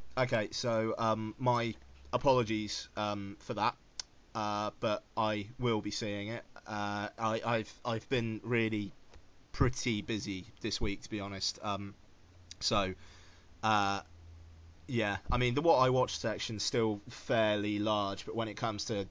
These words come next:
stuff directly for, for the podcast, it, it's a little low on the ground this week. But, um, I wanted to get something out there 'cause I had a week off a couple of weeks back, and after next week's show, I'm having a week off 'cause I'm going on holiday, so I,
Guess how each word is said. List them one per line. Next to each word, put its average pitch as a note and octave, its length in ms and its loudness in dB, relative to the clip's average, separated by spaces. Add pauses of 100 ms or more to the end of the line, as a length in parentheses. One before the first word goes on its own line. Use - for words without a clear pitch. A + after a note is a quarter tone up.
stuff - 540 0 (480)
directly G#2+ 640 2
for, G2 340 -2 (240)
for - 160 -2
the G2 80 0
podcast, F#2+ 680 -2
it, F#2 140 -6
it's G2 240 0
a - 60 8
little G2+ 220 0
low G2 180 -2
on F#2 80 -6
the F2+ 80 -10
ground F#2+ 320 -4
this - 140 -6
week. F#2+ 280 -2
But, A2+ 120 0
um, G#2+ 240 -2 (1040)
I C#3+ 80 12
wanted D3 240 6
to C#3 100 -2
get B2+ 220 2
something A#2+ 240 4
out A2+ 200 6
there G#2+ 220 2
'cause - 400 2
I A#2 80 0
had B2 140 4
a - 20 2
week A#2 240 0
off A2+ 140 2
a - 40 4
couple A2+ 240 0
of A2 60 0
weeks A2 160 0
back, G#2 340 -4
and A#2+ 160 -8
after A#2 360 0
next G#2+ 340 -2
week's G#2+ 220 -4
show, G2+ 200 -2
I'm G2 120 -4
having G2+ 240 -4
a G2 40 -6
week G2 300 -6
off G2+ 160 -6
'cause G2 140 -10
I'm G#2 80 -8
going G2+ 240 -4
on F#2+ 80 -8
holiday, G2+ 420 -2
so F#2+ 400 -2
I, G2+ 100 -8